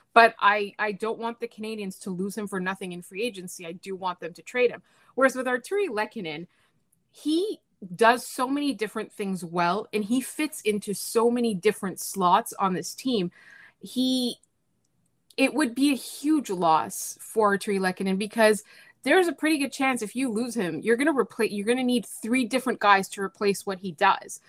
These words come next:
right? Not obviously, <laughs> uh, uh, not the whole time on the ice, but there's certain aspects of his game that you don't generally find all of them rolled up into one player. So that, I think, is the importance of Artturi Lehkonen.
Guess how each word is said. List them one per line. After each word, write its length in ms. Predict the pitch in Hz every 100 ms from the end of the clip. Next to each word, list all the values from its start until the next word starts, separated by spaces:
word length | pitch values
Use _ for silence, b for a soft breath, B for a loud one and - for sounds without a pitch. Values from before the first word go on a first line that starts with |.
| b b
right? 380 | 208 220 370
Not 300 | 214 226 220 -
obviously, 640 | 208 196 190 - 185 208 - 277
<laughs> 140 | -
uh, 260 | - 185 175 - b b b -
uh, 200 | 196 185
not 260 | 214 202
the 80 | 220
whole 220 | 190 214
time 240 | 208 220 202
on 100 | 185
the 120 | 254
ice, 180 | 269 196
but 140 | 208
there's 180 | 220 208
certain 180 | 302 285
aspects 460 | 175 226 247 233
of 80 | 202
his 160 | 196 175
game 400 | 254 277 190 180 b b b b -
that 400 | 190 208 190 196
you 220 | 208 240
don't 300 | 269 302 226
generally 500 | 254 247 247 220 208
find 640 | - 233 240 208 190 190 - _ _ -
all 280 | 214 226 226
of 100 | 202
them 260 | 208 196
rolled 380 | 185 220 220 202
up 180 | 196 208
into 260 | 196 -
one 280 | 180 175 165
player. 400 | 175 - 233 -
So 140 | - 233
that, 280 | 214 247
I 120 | 370 339
think, 340 | - 233 214
is 320 | 202 190 185 - b b b
the 320 | 175 202 202
importance 640 | 196 196 - 254 240 165 165
of 120 | 170
Artturi 400 | 175 175 190 160
Lehkonen. 460 | 151 - - 107